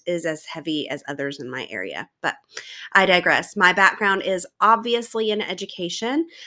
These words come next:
I have my bachelor's degree in early childhood education, where I taught kindergarten my first two years. I found it very soon in my career that I was really unsure on how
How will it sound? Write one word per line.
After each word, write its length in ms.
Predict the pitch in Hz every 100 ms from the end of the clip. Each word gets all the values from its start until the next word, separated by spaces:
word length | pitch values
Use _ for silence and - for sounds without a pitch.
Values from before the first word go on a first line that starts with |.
| -
I 100 | -
have 240 | 185 190 196
my 140 | 185
bachelor's 540 | 175 165 170 208 202 -
degree 440 | 202 190 185 170
in 360 | 165 160 160 156
early 240 | 156 156
childhood 420 | 156 - 220 226 233
education, 840 | 220 - 226 214 214 208 196 196 -
where 180 | 175 160
I 80 |
taught 300 | 165 - 175
kindergarten 680 | - 190 175 175 170 175 170
my 180 | 165 156 -
first 300 | 190 214 -
two 120 | 214
years. 580 | 196 185 180 220 262 - - - - -
I 100 | 220
found 240 | 254 247
it 120 | 190
very 260 | 220 226 302
soon 260 | 294 254 233
in 80 |
my 140 | 214 190
career 580 | - 180 165 156 156 160
that 380 | 165 156 151 147 -
I 160 | 175
was 260 | 165 170 156 -
really 720 | 160 165 170 233 285 330 -
unsure 720 | 214 220 214 - 196 170 175 -
on 160 | 170
how 480 | 170 - - 156 175